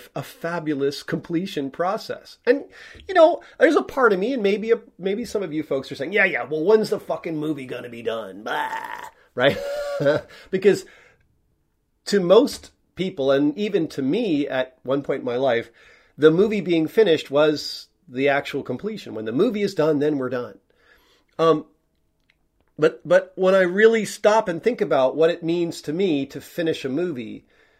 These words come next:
uh, this movie specifically, I've had this bigger idea of how I wanted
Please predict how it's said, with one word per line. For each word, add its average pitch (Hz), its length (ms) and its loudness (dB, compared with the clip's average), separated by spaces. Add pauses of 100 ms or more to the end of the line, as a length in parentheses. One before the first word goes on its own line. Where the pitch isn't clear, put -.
(440)
uh, 131 180 2
this 151 260 2
movie 143 220 -2
specifically, 151 800 -2
I've 143 180 -2
had 180 340 -4
this 175 180 -6
bigger 180 480 0
idea 143 560 -2
of 131 320 -6
how 170 400 2
I 147 160 4
wanted 131 540 0